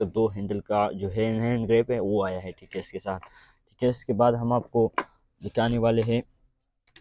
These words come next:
आ, सिर्फ और सिर्फ लेज़र जो होता है, इसमें लेज़र बीम है, टॉर्च बीम है और, आ, ये जो इनके माउंट बीम है, एफ फ़ोर्टी सेवन के ऊपर लग जाता है। बहुत ज़बरदस्त चीज़ है, बहुत बेहतरीन है। इसमें अभी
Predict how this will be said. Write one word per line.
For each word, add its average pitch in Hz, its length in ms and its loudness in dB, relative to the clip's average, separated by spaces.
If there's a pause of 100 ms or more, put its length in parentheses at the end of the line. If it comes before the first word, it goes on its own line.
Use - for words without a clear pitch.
(280)
आ, 110 180 0
सिर्फ 123 320 0
और 131 60 4
सिर्फ 117 320 -2
लेज़र 123 400 6
जो 113 160 0
होता 110 240 2
है, 107 180 0 (340)
इसमें 123 240 0
लेज़र 127 360 6
बीम 127 200 0
है, 120 260 -2 (160)
टॉर्च 120 260 2 (120)
बीम 127 140 -4
है 117 260 -6 (420)
और, 104 240 0
आ, 107 180 0
ये 110 200 -2
जो 120 120 -2
इनके 120 220 -4
माउंट 117 320 -2
बीम 127 200 -8
है, 123 140 -4 (300)
एफ 101 180 -14
फ़ोर्टी 110 220 -6
सेवन 123 240 -6
के 117 160 -6
ऊपर 113 260 0 (180)
लग 110 120 -6
जाता 117 300 -4
है। 110 160 -8
बहुत 104 280 -4
ज़बरदस्त 107 420 -4
चीज़ 110 160 -2
है, 107 80 0
बहुत 101 240 -4
बेहतरीन 107 440 -6
है। 110 80 -10 (340)
इसमें 113 200 -4
अभी 107 120 -2